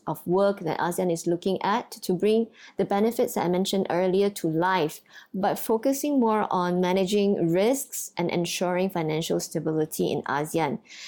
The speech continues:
And these are, like, financial services liberalization, capital market development,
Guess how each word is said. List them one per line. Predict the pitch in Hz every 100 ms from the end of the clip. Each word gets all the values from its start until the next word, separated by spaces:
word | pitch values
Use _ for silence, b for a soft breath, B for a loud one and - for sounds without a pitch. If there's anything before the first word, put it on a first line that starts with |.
| -
And | 175 160
these | 196 214 -
are, | 165 165 160 B -
like, | 151 143
financial | 160 151 160 165
services | 165 170 160 170 165 160
liberalization, | 165 160 151 156 156 - 190 208 - 190 190 185 B B B
capital | - 160 147 160 151
market | 151 156 147
development, | 143 160 175 202 - 196 190 196 190